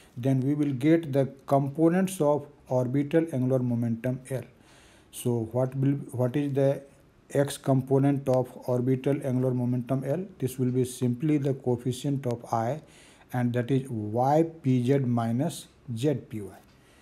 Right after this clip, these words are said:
Similarly, the coefficient of unit vector J is the y component of, uh, vector L, and that is L y equal to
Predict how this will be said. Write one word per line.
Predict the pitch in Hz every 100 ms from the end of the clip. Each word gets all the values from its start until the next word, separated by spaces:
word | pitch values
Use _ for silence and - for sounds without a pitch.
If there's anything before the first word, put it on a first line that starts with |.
| - _
Similarly, | - 131 123 131 127 156 190 - - _ _ _ _ -
the | 120
coefficient | 120 - 143 139 143 143 180 180 151
of | 151 151 -
unit | 120 139 143 127
vector | 131 - 131
J | 117 113 147 160 160
is | 135 139 131
the | 117 127 127
y | 110 104 127 156
component | 165 - 135 123 135 135 143 139
of, | 123 123 120 - - _ _ -
uh, | 110
vector | 101 117 - 123 123
L, | 127 156 175 - -
and | 117 113 107
that | 120 139
is | 135 139 - -
L | 123 127
y | 127 147 160
equal | 139 113 - 131 127 113
to | 110 147